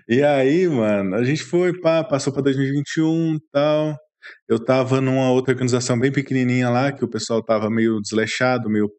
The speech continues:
pros lados assim, tranquilo. E aí eu tava até meio de saco, eh, de saco cheio já de,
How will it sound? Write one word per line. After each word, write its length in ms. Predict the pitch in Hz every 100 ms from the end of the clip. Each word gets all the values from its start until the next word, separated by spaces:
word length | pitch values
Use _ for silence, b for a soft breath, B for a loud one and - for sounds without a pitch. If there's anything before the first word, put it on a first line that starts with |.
| _ _
pros 220 | 113 101
lados 340 | 110 107 104 107
assim, 260 | - 151 143
tranquilo. 680 | 117 110 - 147 156 151 147 _ B B B B B
E 120 | 113
aí 680 | 120 120 123 131 135 139 143 - -
eu 140 | 127
tava 220 | 123 123
até 160 | 127 131
meio 120 | 135
de 40 | 131
saco, 380 | - 135 131 -
eh, 260 | 120 120 123
de 100 | 120
saco 280 | - 113
cheio 380 | - - 123 123
já 220 | 104 117 117
de, 480 | 104 104 101 98